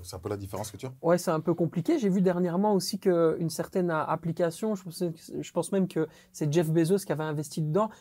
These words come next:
Speaker 2: qui, euh, fournit justement un maximum de, de matchs de basket. C'est Switch ou un truc comme ça, une application
Speaker 1: Ouais.
Speaker 2: comme ça, qui veut vraiment mettre le,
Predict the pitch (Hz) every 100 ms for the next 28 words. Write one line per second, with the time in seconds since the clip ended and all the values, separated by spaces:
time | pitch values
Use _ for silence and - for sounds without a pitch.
0 | _ - 180 175 165 151 147 - 202 190
1 | 208 226 180 165 175 180 196 175 160 196
2 | 196 - 208 208 190 160 160 151 151 151
3 | 170 190 165 156 151 185 - 202 202 -
4 | _ - 185 - 226 269 - - - 175
5 | 170 165 180 - 170 180 220 170 160 185
6 | 175 175 120 170 175 240 - - _ 190
7 | 175 240 240 202 214 226 226 233 - -
8 | 185 185 180 175 170 165